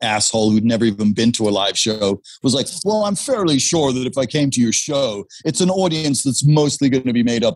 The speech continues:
with musicians and people in the industry." And I was like, "Actually, no. If you come to my fucking show,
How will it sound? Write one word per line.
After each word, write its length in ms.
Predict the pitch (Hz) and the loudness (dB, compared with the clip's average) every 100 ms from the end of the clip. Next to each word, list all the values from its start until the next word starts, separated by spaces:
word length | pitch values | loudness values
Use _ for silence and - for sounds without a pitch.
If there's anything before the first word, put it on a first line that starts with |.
| 120 | 0
with 200 | 110 95 - - - | -2 -2 -14 -12 0
musicians 840 | 151 139 147 131 151 127 127 120 | 2 2 2 0 0 2 2 0
and 180 | 127 120 | -2 0
people 260 | 127 123 | 0 2
in 80 | 117 | 2
the 100 | 117 | 4
industry." 500 | 123 117 - 98 101 | 4 2 0 -2 -2
And 80 | 113 | -2
I 40 | 131 | -2
was 100 | 123 | -2
like, 120 | 123 156 | -4 -2
"Actually, 380 | 156 - 147 | -2 0 0
no. 280 | 143 127 107 | 2 0 0
If 120 | 98 135 | -4 -4
you 60 | |
come 180 | 175 220 | 0 0
to 100 | 165 | 0
my 100 | 117 | -4
fucking 360 | - 107 - 98 | -2 -4 -4 -4
show, 420 | - 101 92 | -2 0 0